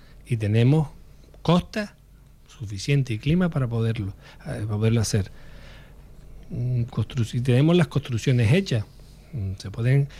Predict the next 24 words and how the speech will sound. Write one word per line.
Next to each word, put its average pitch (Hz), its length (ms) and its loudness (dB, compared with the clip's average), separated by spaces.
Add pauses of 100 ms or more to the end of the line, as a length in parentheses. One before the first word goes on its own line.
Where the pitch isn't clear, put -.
(180)
hacer 123 340 0
más, 113 920 2
más 120 280 4
cos-, - 240 -4
más 120 260 4
construcción, 156 560 0 (540)
pero 107 280 -2 (720)
la 90 140 -6
náutica 120 460 2
hay 170 60 2
que 165 120 2
potenciarla 120 640 2
mucho 143 440 2 (100)
porque, 113 400 0 (580)
mm, 120 220 0 (120)
y 117 140 2
si 107 480 -2 (180)
damos 131 500 2
una 156 260 4
cultura 147 560 2
náutica 135 560 0
desde 120 240 2
los 120 160 2
colegios 180 640 2